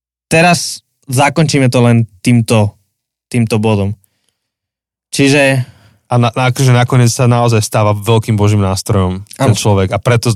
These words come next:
Speaker 2: o ňom čítame, preto sa dostal až sem do Biblie. Čítame o ňom dvetisíc rokov neskôr.
Speaker 1: Áno.
Speaker 2: Pretože Boh sa obrovským spôsobom zjavil v jeho živote.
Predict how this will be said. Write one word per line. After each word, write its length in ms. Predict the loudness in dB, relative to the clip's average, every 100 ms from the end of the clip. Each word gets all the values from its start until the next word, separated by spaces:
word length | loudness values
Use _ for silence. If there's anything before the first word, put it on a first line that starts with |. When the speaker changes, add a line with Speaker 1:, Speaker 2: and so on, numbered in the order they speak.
| -6 -16
Speaker 2:
o 100 | -4
ňom 160 | 0 2
čítame, 400 | 0 -2 0 0
preto 200 | 0 -2
sa 120 | 0
dostal 320 | -2 0 0
až 80 | -2
sem 140 | 0 -2
do 140 | 0
Biblie. 480 | 0 0 -2 -4 -6 _ _ _
Čítame 320 | -6 -2 0
o 80 | 2
ňom 80 |
dvetisíc 400 | 2 0 -2 -2
rokov 240 | 0 0 -2
neskôr. 480 | -4 -4 -4 -4 -6 _
Speaker 1:
Áno. 220 | -4 -2 -4
Speaker 2:
Pretože 560 | -4 -2 0 0 2 0
Boh 160 | 0 -2
sa 300 | -2 0 0
obrovským 540 | -2 -2 0 0 -2
spôsobom 580 | -4 -4 -2 -2 -2 -4
zjavil 400 | -6 -2 0 0
v 80 | 0
jeho 120 | -2
živote. 380 | -2 -6 -8 -10